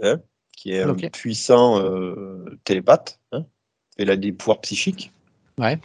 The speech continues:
Speaker 1: Et, euh, au même moment, donc, il y a cette histoire avec, euh, Nani et, et le Orphan Maker. Donc, dans cette histoire-là, euh, elle est découpée en trois actes. Le, le, le premier numéro fait office de, de numéro d'introduction,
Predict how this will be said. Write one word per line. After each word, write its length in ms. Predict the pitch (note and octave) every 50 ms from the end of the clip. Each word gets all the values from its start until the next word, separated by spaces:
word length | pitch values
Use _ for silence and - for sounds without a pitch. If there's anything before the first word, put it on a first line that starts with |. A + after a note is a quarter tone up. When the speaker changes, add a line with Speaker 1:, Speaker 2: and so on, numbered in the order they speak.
| _ - _ _ _ _ _ _ _ _ _ - _ _ -
Speaker 1:
Et, 180 | - A#2 A#2 A#2
euh, 60 | A2+ - - -
au 60 | A#2
même 180 | A2 C3 D3 D3+
moment, 300 | D3 C3+ B2 A#2+ C3+ D3+
donc, 120 | D3+ B2+ A2+
il 40 |
y 40 | A2
a 40 | G#2+
cette 200 | - - G#2+ G#2+
histoire 360 | A2+ G#2 - - G#2+ A#2 B2
avec, 240 | B2+ G#2+ G#2+ - -
euh, 80 | G#2+ G2
Nani 400 | G#2 A2 A2 G#2+ A2+ B2 C3 C3
et, 360 | A2 F#2+ F2+ F#2+ - - G2
et 20 | F#2+
le 340 | F#2+ G2+ G2 G2 G2 F#2 F2+ - - -
Orphan 360 | A2+ - - - - B2 B2
Maker. 500 | A#2+ A2 G#2 G#2 G2+ F#2 - - - - D#3+ _ _ _ _ _ _ _ _ - _ _ _ _ -
Donc, 180 | D#3+ F3 D#3+
dans 100 | D3+ D#3
cette 200 | D3+ F3+ F3 F3+
histoire-là, 720 | F#3 E3 - F3+ F3 E3+ E3 F3 F3 F3 E3+ E3+ E3+ D#3 -
euh, 640 | D3+ B2 B2 B2 B2 A#2+ A#2+ A#2+ A#2 A#2 A#2+ A#2 A#2 -
elle 120 | A#2+ B2
est 60 | C#3+ C#3+
découpée 400 | D#3 E3+ - E3+ C#3+ - D3+ D3
en 100 | C3 B2
trois 280 | A#2+ - - A#2+ A2 G#2+
actes. 240 | C3+ F#3 - - -
Le, 960 | D3+ C3+ B2 A#2 A2+ G#2+ G#2+ G#2+ G#2 G#2 G2+ G2+ G2+ G2+ G2+ G2 G2 G2 G2 G2 - -
le, 640 | - G2+ G2+ G2 G2 G2 G2 G2 G2 - - - G2+ G2+ G2+ G2 F#2+ F2 E2+ - _ _ _ _ _ _ _ _ _ -
le 80 | - A2
premier 260 | - - B2+ C3 C3+
numéro 360 | C3+ C3 C3 C3+ C3 C3 C3+
fait 160 | C3 - -
office 400 | A2 A2+ A2+ - - A#2+ A#2 - -
de, 160 | G2+ G2 G2
de 500 | F#2+ F#2+ F#2 - G2 F#2+ F#2 F#2 F#2+ G2
numéro 420 | G2 G2+ G#2 G#2 G2+ G2+ G#2 G2+ G2+
d'introduction, 640 | G2 G2 F#2+ - - G2+ F#2+ - - - C#3+ F3